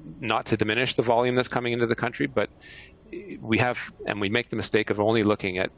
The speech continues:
the demand side of things as opposed to the supply side of things. These are people that help grow the country. Um, they create businesses. I've given the example before of the growth in,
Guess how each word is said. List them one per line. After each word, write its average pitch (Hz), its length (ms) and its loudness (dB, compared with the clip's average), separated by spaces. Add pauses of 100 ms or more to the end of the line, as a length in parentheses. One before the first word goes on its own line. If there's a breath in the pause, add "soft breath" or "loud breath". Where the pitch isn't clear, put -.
(100)
the - 80 -14
demand 101 360 0
side 101 320 0 (300)
of 101 140 -2
things 98 320 -2
as 101 100 -4
opposed 98 300 -2
to - 60 -8
the 101 40 -6
supply 101 380 0
side - 260 -2
of 98 120 -6
things. 101 320 -6
These 104 220 -2
are 104 240 0 (360)
people 110 320 2
that 101 160 2 (240)
help - 300 -2
grow 110 180 4
the 110 100 2
country. 113 460 -2 (420 loud breath)
Um, 92 240 -2
they 95 120 2
create - 360 0
businesses. 107 680 0 (400)
I've - 180 -4
given 101 200 0
the 92 60 0
example 98 360 -2
before 101 420 0
of - 320 -6
the - 80 -8
growth 95 300 0
in, 107 120 -4